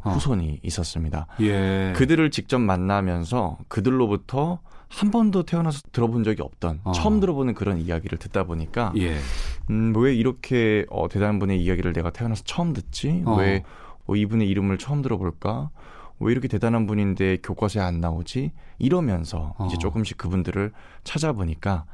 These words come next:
Speaker 2: 이 독립운동이라는 어떻게 보면 가장, 어, 제 생각에는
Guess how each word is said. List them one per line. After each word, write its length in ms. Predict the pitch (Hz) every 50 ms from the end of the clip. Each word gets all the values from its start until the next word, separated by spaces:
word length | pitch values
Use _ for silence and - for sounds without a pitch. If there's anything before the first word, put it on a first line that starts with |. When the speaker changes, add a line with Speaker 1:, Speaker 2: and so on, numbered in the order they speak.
| - - - - - -
Speaker 2:
이 160 | - 107 104 -
독립운동이라는 1120 | - 107 120 139 165 185 170 151 160 156 147 151 151 147 143 123 123 117 117 117 113 107 -
어떻게 300 | 95 - - - 110 98
보면 220 | 98 98 98 98 -
가장, 480 | - 110 98 - 107 101 117 139 147 - - - - - - - - -
어, 240 | - - - 76
제 160 | - - 113 101
생각에는 540 | 120 135 117 107 90 92 87 92 92 82